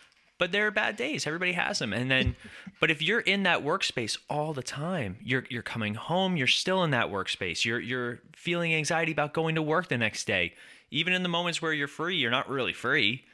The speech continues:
Speaker 2: Mm-hmm.
Speaker 1: And
Speaker 2: Exactly.
Speaker 1: it's just, it's just like a splinter that just stays in you. So I, I really enjoy, obviously you have a successful business. And if,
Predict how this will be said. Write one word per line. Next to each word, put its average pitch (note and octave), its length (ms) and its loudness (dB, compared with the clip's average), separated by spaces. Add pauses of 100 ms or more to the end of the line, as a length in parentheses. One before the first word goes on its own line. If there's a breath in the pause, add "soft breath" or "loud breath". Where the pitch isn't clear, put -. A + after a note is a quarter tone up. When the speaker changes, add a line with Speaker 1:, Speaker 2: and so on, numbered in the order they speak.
(500 soft breath)
Speaker 2:
Mm-hmm. F3+ 320 4
Speaker 1:
And B2 160 4
Speaker 2:
Exactly. D3 440 6
Speaker 1:
it's C#3 160 0
just, C#3 180 -2
it's A#2+ 40 -12
just - 100 -16
like C3 180 -4
a A#2 40 -6
splinter C#3 560 0
that G2 100 0
just - 160 0
stays A2 320 2
in A#2 120 0
you. G#2 100 0
So C3 140 2
I, B2+ 220 2
I D3 60 4
really G3+ 380 0
enjoy, C3+ 440 2 (180 loud breath)
obviously C#3+ 420 2
you C3 140 -2
have C#3 120 -2
a C3 40 -2
successful C3 460 -2
business. A#2 380 -2
And A2 160 0
if, - 240 -8